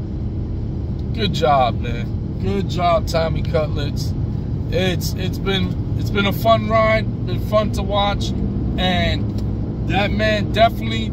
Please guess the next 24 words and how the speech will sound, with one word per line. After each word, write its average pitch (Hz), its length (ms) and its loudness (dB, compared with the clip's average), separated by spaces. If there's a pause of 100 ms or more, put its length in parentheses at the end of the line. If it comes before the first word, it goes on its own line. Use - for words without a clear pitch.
deserves 196 760 -2 (960)
to 175 100 2
be, 180 420 0 (600)
at 170 200 4
least 220 460 0
at 170 180 -2
the - 60 -2
bare, 214 380 0
at 190 160 0
the 180 80 -2
very 240 420 2
bare 220 260 2
minimum, - 880 0
a 147 100 0
backup 175 560 2
in - 680 0
this 160 260 2
league. - 360 0 (920)
He's 196 320 4
earned 190 360 2
that. 120 160 0 (680)
He's 180 280 0
earned 165 480 0
that. - 240 0